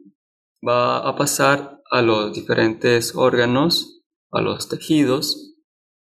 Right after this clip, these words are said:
mm, pero muchas veces pasa que como el, el oxígeno es poco, pues nuestros órganos y tejidos no tienen suficiente oxígeno.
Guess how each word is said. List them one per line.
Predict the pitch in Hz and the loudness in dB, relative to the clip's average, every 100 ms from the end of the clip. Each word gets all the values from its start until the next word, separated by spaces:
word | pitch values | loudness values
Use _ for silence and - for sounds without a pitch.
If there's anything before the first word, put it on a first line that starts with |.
| _ _ _ | _ _ _
mm, | - 120 117 113 - | -4 0 0 -2 -6
pero | - 156 156 160 170 170 - | -2 0 0 0 -4 -6 -4
muchas | 151 151 170 156 | -2 0 -2 2
veces | 170 160 170 165 | 2 2 -2 -4
pasa | - 156 147 - 156 | 0 0 0 -2 -6
que | - 117 | -6 -2
como | 117 110 | 2 2
el, | 107 139 | 2 0
el | 113 | 0
oxígeno | 113 - 143 151 147 | 0 0 0 2 0
es | 143 | 0
poco, | - 143 - 170 - - - _ _ _ - | 2 2 2 -4 -4 -10 -18 _ _ _ -2
pues | 160 | 0
nuestros | 160 147 - - - | 0 -2 -2 -4 0
órganos | 151 151 156 151 - | 0 2 2 0 -2
y | 156 | 0
tejidos | 160 151 165 127 117 147 - - _ _ _ _ | -2 0 0 2 2 0 -4 -10 _ _ _ _
no | 139 143 143 | -2 -2 0
tienen | 156 151 139 | 0 2 0
suficiente | - 120 113 127 120 135 | -4 -6 -2 0 2 2
oxígeno. | 127 - - 170 - 110 104 - | 2 2 0 0 0 -4 -6 -12